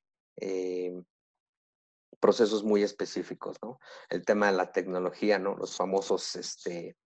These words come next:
iPhones, los, los iPods, los iWatch, e-, etcétera. Y, y, pues, hay, hay, hay clientes que te piden requisitos muy específicos, como el tema de, eh, por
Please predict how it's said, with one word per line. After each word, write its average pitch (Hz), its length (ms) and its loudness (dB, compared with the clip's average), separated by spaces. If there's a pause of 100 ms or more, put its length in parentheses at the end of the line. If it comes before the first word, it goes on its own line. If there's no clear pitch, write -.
(880)
iPhones, 101 840 6
los, 92 400 -2
los 92 420 -8
iPods, 92 560 -2
los - 320 -12
iWatch, 90 540 -2
e-, - 280 -12
etcétera. - 500 -8 (480)
Y, 107 720 0 (140)
y, 107 100 -4
pues, - 320 2
hay, 107 160 6
hay, 107 260 6
hay 104 160 4
clientes 113 420 4
que - 100 -4
te 95 140 -2
piden 104 600 4 (260)
requisitos 98 680 0
muy 113 180 6
específicos, 107 760 0
como 95 200 -2
el 90 120 -4
tema 104 220 2
de, 92 220 0 (880)
eh, 90 440 0 (920)
por 95 240 4